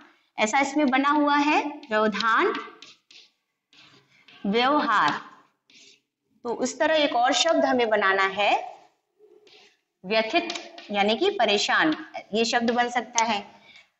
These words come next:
उसके बाद आधा स और पूरा स मिला के शब्द बनाना है। तो आधा स और पूरा स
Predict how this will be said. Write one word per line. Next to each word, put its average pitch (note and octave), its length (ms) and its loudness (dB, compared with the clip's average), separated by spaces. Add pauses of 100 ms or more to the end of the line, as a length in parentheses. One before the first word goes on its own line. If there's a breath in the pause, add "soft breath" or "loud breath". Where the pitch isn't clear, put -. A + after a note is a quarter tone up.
(120)
उसके F#4 280 0
बाद E4+ 200 2 (140)
आधा A3+ 320 2
स - 260 -4 (1300)
और A#3+ 180 2
पूरा A3+ 340 2
स A3+ 140 -2
मिला G3+ 340 2
के F#3+ 160 0
शब्द G3+ 340 0
बनाना E3+ 340 2
है। E3 140 -6 (720 soft breath)
तो A3 60 -2
आधा A3 440 2
स - 220 -4
और B3 480 2
पूरा C#4 360 2
स - 200 -2